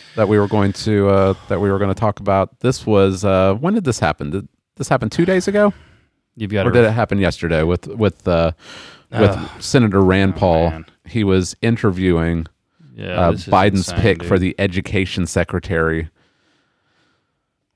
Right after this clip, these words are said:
Speaker 1: Um,
Speaker 2: I typed in Rand Paul. The first thing that comes up is Rand Paul education
Speaker 1: Education
Speaker 2: secretary.
Speaker 1: secretary, <laughs> yeah.
Speaker 2: All right. Yeah.
Speaker 1: Yeah. Um, this is a little bit of a,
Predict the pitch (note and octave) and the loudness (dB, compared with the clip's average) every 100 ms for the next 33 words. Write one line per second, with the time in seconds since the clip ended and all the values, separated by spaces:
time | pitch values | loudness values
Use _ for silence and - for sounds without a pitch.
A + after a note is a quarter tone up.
0 | - - F2+ F2 F2 G2 A2 C3+ C3 - | -8 0 2 2 2 0 0 2 0 0
1 | C#3 A2 G#2 A2+ A#2 G#2+ G2+ A#2+ C3 _ | 0 0 0 0 0 2 2 2 -2 _
2 | _ _ _ _ - A2+ - A#2+ A2+ - | _ _ _ _ -10 -10 -4 0 0 -2
3 | G#2+ G2+ - F#2+ F2+ G2+ G2 A#2 F#2+ F2+ | -4 -4 -6 -6 -2 -4 -4 -8 -8 -6
4 | F2+ F2+ F2+ F#2 F2+ F2+ F#2 A2 B2 G2 | -6 -6 -6 -6 -8 -4 0 0 2 2
5 | - G2+ A2 A2 - C3 - G#2+ D3+ C#3 | 2 0 2 2 0 0 2 4 4 4
6 | G#2 - - E3 - - F#2 E3+ - - | 2 0 2 0 2 -2 0 -4 -4 -8
7 | - - - - A#2+ F2+ - - - - | -6 -8 -8 -8 -8 -6 -8 -8 -10 -6
8 | - - - _ _ G#2 A2 G2+ F2+ E2+ | -6 -8 -14 _ _ 2 4 6 4 0
9 | - _ - C3+ C3+ C#3+ - F3+ G#3+ F3 | -12 _ 2 4 6 4 2 0 2 2
10 | A#2+ G#2 G2+ A2 F#2+ F#2+ F2+ E2+ F2+ E2 | 4 4 4 4 4 4 2 2 0 2
11 | E2+ F2+ | 2 -2